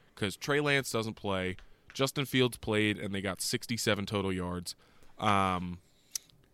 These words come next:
uh, I mean, Zach Wilson's been a disaster in New York. Trevor Lawrence has been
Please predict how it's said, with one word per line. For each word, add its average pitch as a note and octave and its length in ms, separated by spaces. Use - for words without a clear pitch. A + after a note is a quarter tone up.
uh, F2 420
I G#2 80
mean, F#2 140
Zach A#2 260
Wilson's G2 340
been F2 160
a F2 60
disaster F2 600
in F2 60
New F2 80
York. F2 400
Trevor A2 360
Lawrence G#2+ 540
has F#2+ 140
been F#2 380